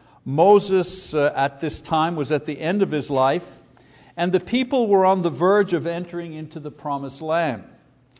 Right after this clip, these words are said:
And so in Deuteronomy, Moses reviews what the people must and must not do as they go forward into the land of Canaan. And so in Deuteronomy chapter seventeen, verses fourteen to twenty,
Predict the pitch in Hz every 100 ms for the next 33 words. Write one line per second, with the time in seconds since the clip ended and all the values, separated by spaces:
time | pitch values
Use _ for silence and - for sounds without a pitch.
0 | _ 156 147 196 190 175 147 185 160 143
1 | 180 220 185 131 135 139 - - _ -
2 | 135 185 220 196 220 - 147 156 135 165
3 | 214 202 165 123 135 202 190 - 208 220
4 | 220 202 151 160 196 208 - - 147 143
5 | 180 190 - 185 208 160 190 240 180 127
6 | 135 135 - 139 131 156 139 151 147 -
7 | 208 185 135 131 - 160 160 - 127 127
8 | 120 123 _ 127 127 135 127 110 - 156
9 | 156 127 - _ _ _ _ _ _ _
10 | - 170 - 208 175 175 240 214 214 214
11 | 185 180 190 180 165 - 185 156 156 135
12 | - 226 185 143 151 139 156 156 131 -
13 | 175 170 175 165 135 120 - 214 226 110